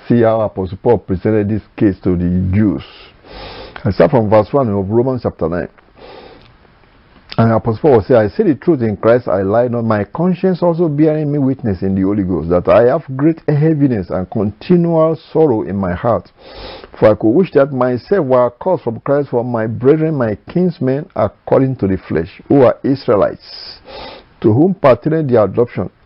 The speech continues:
and the glory, and the covenants, and the giving of the law, and the service of God, and the promises, whose are the fathers, and of whom,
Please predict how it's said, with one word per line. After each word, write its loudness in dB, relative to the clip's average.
and 2
the 0
glory, 0
and -2
the -4
covenants, -2
and 2
the 0
giving 0
of -2
the -2
law, 0
and 0
the -2
service 2
of 0
God, 2
and -2
the 0
promises, -4
whose 2
are 2
the -4
fathers, 2
and -4
of -4
whom, 2